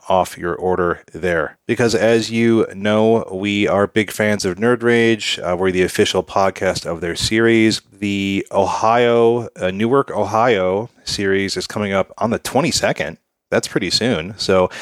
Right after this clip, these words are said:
if you're gonna think about going to that, um, get yourself registered. It's at the Cherry Valley Hotel and Event Center of Newark, Ohio. Dave, do you know where this is? 'Cause I don't.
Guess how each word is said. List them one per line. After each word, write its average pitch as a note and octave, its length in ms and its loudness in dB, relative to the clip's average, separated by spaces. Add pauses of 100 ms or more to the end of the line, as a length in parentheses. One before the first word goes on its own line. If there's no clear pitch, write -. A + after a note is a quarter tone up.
(180)
if - 140 -4
you're G#2 60 -4
gonna G2+ 600 2
think G#2 280 -8
about G2+ 160 -2
going G2 180 -2
to F#2+ 80 0
that, G2 420 -2
um, F2+ 320 -6
get F#2 220 -6
yourself F#2 380 -4
registered. G#2 720 0
It's G2+ 180 -2
at B2 80 4
the A2 140 -4
Cherry D#3+ 380 2
Valley B2 340 4
Hotel A2+ 380 2
and A2 80 0
Event A2+ 240 0
Center E2+ 360 -4
of F2+ 400 -6 (140)
Newark, G#2+ 360 0
Ohio. G#2 280 2
Dave, A2+ 240 0
do F#2+ 60 -6
you G2+ 40 -4
know B2 80 -4
where D3 140 0
this C3 160 -2
is? C#3 180 0
'Cause - 120 -6
I G2 100 0
don't. D2 240 -4